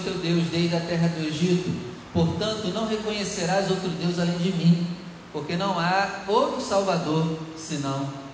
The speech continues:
eu." Então eu tenho que reconhecer que Cristo é o único caminho, a verdade e a vida. É o primeiro passo da minha salvação. Oséias capítulo quatorze, verso um.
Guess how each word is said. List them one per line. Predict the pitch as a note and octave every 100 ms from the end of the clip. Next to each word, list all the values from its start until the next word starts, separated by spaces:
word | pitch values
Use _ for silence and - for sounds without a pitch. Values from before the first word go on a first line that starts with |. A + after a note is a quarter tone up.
| -
eu." | B2 A#2+ A#2+ A#2+ A#2+ - - - -
Então | B2+ B2+ E3
eu | E3
tenho | E3+
que | F3+
reconhecer | F3 E3+ E3+ E3+ - F3
que | F3 E3+
Cristo | E3 F3 -
é | E3
o | D#3
único | G#3 G#3+ - G#3
caminho, | G#3 F#3+ D#3+ D#3+
a |
verdade | D3+ D3 C#3 C#3+ D3
e | C#3+
a |
vida. | C3 B2+ B2+ A2+ - - - - -
É | A#2
o |
primeiro | A#2 B2+ D#3+
passo | D#3 D3 C#3 - -
da | C3+
minha | B2+ C3
salvação. | C#3 B2 B2 - D3 D3 - - - - - - C3
Oséias | C3+ C#3+ E3 D#3
capítulo | E3 D#3 E3 E3 D#3
quatorze, | - C#3 - D#3+ D3
verso | D3 D3 - D3
um. | D3